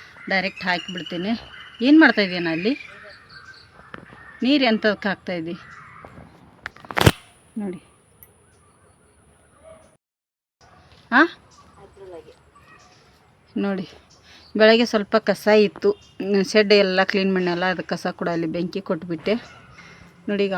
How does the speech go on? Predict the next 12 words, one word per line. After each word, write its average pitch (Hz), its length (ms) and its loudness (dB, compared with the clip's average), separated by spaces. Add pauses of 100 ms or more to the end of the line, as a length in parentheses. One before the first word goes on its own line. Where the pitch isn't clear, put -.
ಆರೂವರೆ 190 300 0
ಆಗ್ತಾ 190 220 -6
ಬಂದಿದೆ, 175 300 -6
ಎಷ್ಟು - 260 -4 (100)
ಬೆಳಕಿದೆ 185 500 0
ಫ್ರೆಂಡ್ಸ್. 175 320 -4 (260)
ಅವನಿಗೆ 190 320 -2
ನೀರು 202 220 -2
ಬಿಡಲಿಕ್ಕೆ 185 400 -4 (140)
ಒಂದು 180 180 2 (100)
ಕೆಲಸ 165 200 -8 (100)
ಹಚ್ಚಿದ್ದೇನೆ, 175 460 -4